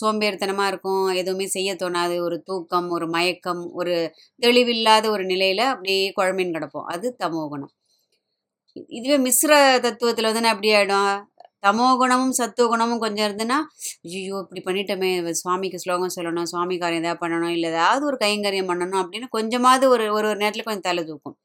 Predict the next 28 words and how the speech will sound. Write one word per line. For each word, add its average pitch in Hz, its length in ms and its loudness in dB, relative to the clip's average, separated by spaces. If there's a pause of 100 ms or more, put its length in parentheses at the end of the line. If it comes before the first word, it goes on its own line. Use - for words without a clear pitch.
(1000)
அப்-, - 400 0
உடனே 262 340 6
திரும்ப 269 280 4
கொஞ்ச 254 220 2
நேரத்துக்கெல்லாம் 262 680 2
திரும்ப 262 240 2
ஒரு 240 160 2
மாதிரி 226 320 4
ஒரு, 196 340 -2 (300)
ஒரு 214 420 2
என்ன 202 160 2
சொல்லுவோம், 196 300 -2
ஒரு, 196 220 -2
ஒரு 190 160 -2
குழம்பிய 240 480 4
ஒரு 165 140 2
நிலை. 160 300 -2
இது, - 160 -12
அது 214 220 -4
மாதிரி 240 520 0
நம்ம 214 260 0
இந்த 214 160 -2
மூன்று 269 500 0
குணங்கள் 254 480 2
தான் 254 200 0
நம்முடைய 208 400 -2
வாழ்வை 190 480 2
தீர்மானிக்கின்றது. 151 760 -6